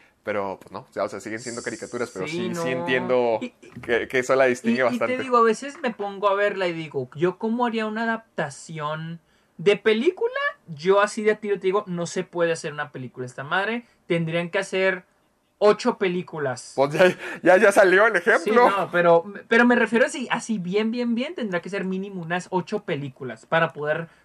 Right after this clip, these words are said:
Speaker 2: contar
Speaker 1: Yo digo
Speaker 2: bien.
Speaker 1: que sí se armaría una película, a-, así como una saga, porque creo que era lo que M. Night Shyamalan quería hacer originalmente,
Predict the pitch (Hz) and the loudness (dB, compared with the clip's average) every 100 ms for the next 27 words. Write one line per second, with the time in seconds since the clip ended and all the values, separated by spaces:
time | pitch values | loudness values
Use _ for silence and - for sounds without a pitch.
0 | _ 180 185 294 427 339 254 247 294 311 | _ -6 0 4 4 2 -2 0 4 4
1 | 285 220 208 247 254 233 254 254 214 196 | 4 0 0 0 0 0 -2 -4 -4 -6
2 | - 226 226 - 175 180 190 170 247 262 | -4 4 4 6 4 4 -2 -4 -2 -2
3 | 254 269 196 233 285 220 185 180 202 277 | -2 -4 -6 -2 -2 -2 -4 -2 0 4
4 | 302 247 226 196 190 233 226 240 240 226 | 2 2 0 2 2 -2 -4 -4 -2 -2
5 | 165 143 175 208 214 208 160 151 156 165 | -2 0 0 0 -2 -6 -6 -6 -6 -4
6 | 208 180 | -4 -4